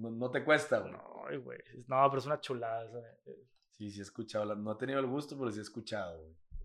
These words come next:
Speaker 1: la verdad.
Speaker 2: Está padre porque te cuenta toda la experiencia como de Heineken, desde el tema del cómo entró Heineken a Estados Unidos desde la época de la prohibición, güey.
Speaker 1: Ya.
Speaker 2: Que era un pedo y la chingada.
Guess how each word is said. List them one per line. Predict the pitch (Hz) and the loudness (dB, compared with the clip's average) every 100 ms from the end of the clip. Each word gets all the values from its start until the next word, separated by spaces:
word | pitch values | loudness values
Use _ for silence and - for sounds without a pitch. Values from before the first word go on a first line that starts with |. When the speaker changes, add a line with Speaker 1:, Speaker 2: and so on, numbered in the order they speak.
| - 92 | -8 -6
Speaker 1:
la | 92 | -6
verdad. | 92 90 - - _ _ _ _ _ _ - | -6 -8 -10 -20 _ _ _ _ _ _ -4
Speaker 2:
Está | - - | 0 10
padre | 202 196 | 12 12
porque | 202 190 | 8 0
te | 156 | 2
cuenta | 156 160 | 2 4
toda | 180 175 | 4 4
la | |
experiencia | 175 170 151 143 156 | 4 0 -2 -2 -4
como | 165 147 | -2 0
de | 127 | 0
Heineken, | 147 147 143 147 | 0 0 -4 -2
desde | 139 131 | 0 -2
el | 123 | -2
tema | 135 131 156 | -4 0 2
del | 175 165 - | 2 -2 -8
cómo | - 143 156 | -8 -4 -4
entró | 170 160 156 156 | -4 -2 -4 -2
Heineken | 156 160 160 170 156 | -4 -4 -10 -8 -8
a | |
Estados | - 135 139 151 | -4 -2 0 -2
Unidos | 143 147 151 | -4 -6 -2
desde | 151 135 | -2 -2
la | 127 123 120 123 123 | -6 -8 -10 -12 -10
época | 123 - 139 165 | -12 -12 -6 -2
de | |
la | 147 123 | -2 -2
prohibición, | 131 117 110 - 127 123 127 | -4 -4 -8 -10 -8 -8 -10
güey. | 147 208 _ _ _ | -14 -16 _ _ _
Speaker 1:
Ya. | 104 95 - | -6 -6 -6
Speaker 2:
Que | 117 | -12
era | |
un | 120 113 | -12 0
pedo | 135 139 151 160 | 2 4 4 2
y | |
la | 143 120 | 0 -6
chingada. | - 120 135 151 185 - | -10 -6 -2 0 -2 -4